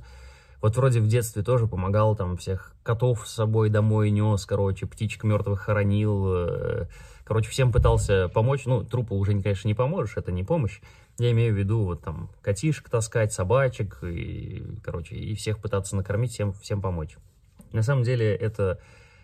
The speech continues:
все такие благие идеи могут быть, э, совершенно неблагим концом, потому что для того, чтобы качественно помочь, тебе нужны хорошие знания, да, для того, чтобы, ну, понять, чем ты, в принципе, можешь накормить собаку, не отравив её, да, ну, и подобное, да, вот, например, птичек кормить. История, знаете, повторяется, как будто,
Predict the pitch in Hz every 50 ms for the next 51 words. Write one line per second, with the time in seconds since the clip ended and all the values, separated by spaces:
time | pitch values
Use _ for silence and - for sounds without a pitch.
0 | - _ - - - - 113 - - - 113 110 104 107 113 113 107 117 117 110
1 | 110 - - 156 120 107 123 131 139 123 107 98 92 85 95 110 110 113 113 107
2 | 101 104 101 98 107 104 95 - - - - - 95 87 87 - 87 87 87 -
3 | - - - - 110 107 110 107 - 135 127 113 107 101 104 104 101 101 104 107
4 | 107 104 101 95 107 104 104 104 - 156 160 160 143 - - - 95 98 98 -
5 | - - 95 90 90 95 92 - 101 101 104 98 - - 98 92 92 - 104 92
6 | - 101 - - 101 95 - 101 107 127 127 - - - 101 104 101 98 92 92
7 | 101 95 - 95 98 92 - - 101 95 104 113 117 98 87 82 82 85 85 98
8 | - 101 90 82 80 85 80 90 80 - - 87 80 82 78 80 82 80 87 90
9 | 85 73 - - - 95 95 90 82 - - 143 139 123 - - 101 - - 113
10 | 123 110 - - - 107 104 104 98 - - 104 92 107 101 107 104 101 - -
11 | 110 98 101 98 - - 101 98 98 95 98 101 101 101 101 98 - - 92 90
12 | 87 87 90 117 120 147 139 - 143 135 127 131 113 120 117 104 95 92 85 85
13 | 85 92 104 107 87 - - 95 - 95 95 90 85 - - - 143 135 - 117
14 | - - - 120 107 104 104 104 95 - - - - 180 196 185 151 113 107 131
15 | 147 139 - - - 110 - - 110 107 127 160 175 147 107 - - 95 - 101
16 | 98 101 98 101 98 92 - - 95 90 90 92 90 85